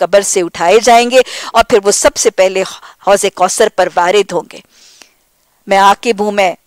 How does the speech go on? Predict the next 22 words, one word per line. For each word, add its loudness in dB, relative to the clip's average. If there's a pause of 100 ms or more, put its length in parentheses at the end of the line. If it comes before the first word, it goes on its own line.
(160)
मैं 2
मोहम्मद 0
हूँ, -4
मैं 0
अहमद 0
हूँ, -6
मैं 0
माही -2
हूँ, -6
मैं -2
आकिब -2
हूँ, -8
मैं -4
हाशिर -2
हूँ।" -6
सबसे -2
पहले -2
हाशिर -6
हैं -6
आप, -8
सबसे -4
पहले -2